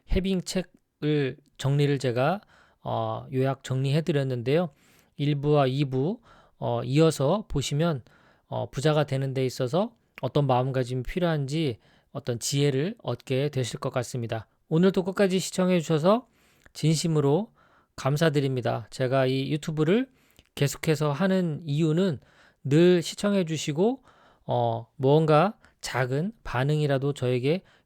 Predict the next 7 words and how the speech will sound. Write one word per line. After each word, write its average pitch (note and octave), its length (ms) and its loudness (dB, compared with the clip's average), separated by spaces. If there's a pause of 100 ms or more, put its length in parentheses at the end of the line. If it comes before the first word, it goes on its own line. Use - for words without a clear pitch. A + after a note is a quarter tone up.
해 G3 160 0
주시려고 C#3+ 560 -2
하는 D#3 440 -2
많은 D3 320 -2
분들 C3+ 480 0
덕분이라고 C#3+ 840 -2
생각합니다. E3 800 -4